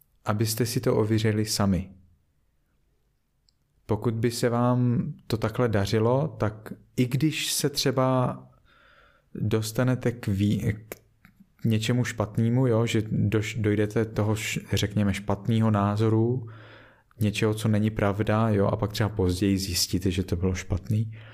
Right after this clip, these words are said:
tak to nevadí, protože vy budete mít ten pocit, že jste pro to udělali všechno. A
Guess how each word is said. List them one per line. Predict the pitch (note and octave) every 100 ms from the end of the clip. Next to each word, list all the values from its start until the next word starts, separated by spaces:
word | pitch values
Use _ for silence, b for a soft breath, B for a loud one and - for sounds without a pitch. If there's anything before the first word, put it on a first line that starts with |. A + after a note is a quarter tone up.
| B B B B B - - _ -
tak | A2
to | A2
nevadí, | C#3+ C3 C3 B2+ F#2+
protože | - G#2 - A2 B2
vy | A#2
budete | G#2+ A2+ A2 A#2
mít | A#2 A2+ -
ten | B2+ A#2
pocit, | A2 G2+ - G#2+ G#2+ - - B B B B
že | -
jste | G#2+ -
pro | A2+ A2+
to | G2+ G#2+
udělali | G#2+ G#2+ G2+ G#2
všechno. | G2+ - - G2 F#2 - _ _ _ b b b b b b b _ _
A | - G2 G2 G2+